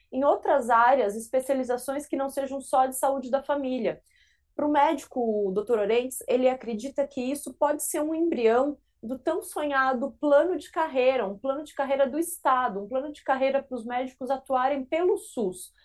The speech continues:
Segundo ele, essa é uma reivindicação antiga da categoria médica no Brasil. O próprio Conselho Federal de Medicina reivindica isso, um plano de sau-, um plano de carreira pros médicos.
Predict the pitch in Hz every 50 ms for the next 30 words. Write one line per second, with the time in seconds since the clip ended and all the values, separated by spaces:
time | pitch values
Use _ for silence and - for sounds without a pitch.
0 | _ _ _ _ - 277 240 269 339 330 294 285 294 302 302 302 285 269 277 311
1 | - - 320 277 254 233 233 233 240 226 220 214 208 202 190 180 190 190 185 233
2 | 240 214 233 220 - - 233 226 226 - 262 247 262 277 285 285 - - 285 330
3 | 339 - - 240 233 233 220 220 226 208 208 208 202 208 202 202 202 196 196 196
4 | - - 208 190 185 180 185 185 175 165 165 196 233 277 294 _ _ _ _ _
5 | - 233 226 - 277 330 339 - - 370 359 339 - 294 269 262 - 233 254 262
6 | 240 226 226 214 226 220 220 214 196 190 - - - 226 247 277 339 277 233 226
7 | 226 220 196 208 208 196 180 202 220 - 202 180 175 - 247 - - - 226 226
8 | 226 247 233 226 226 220 220 - - 208 180 185 - - 196 196 190 185 185 -
9 | 226 220 214 220 220 196 190 202 196 - 196 185 185 208 220 226 247 240 233 190
10 | 190 180 185 202 202 220 247 254 - _ -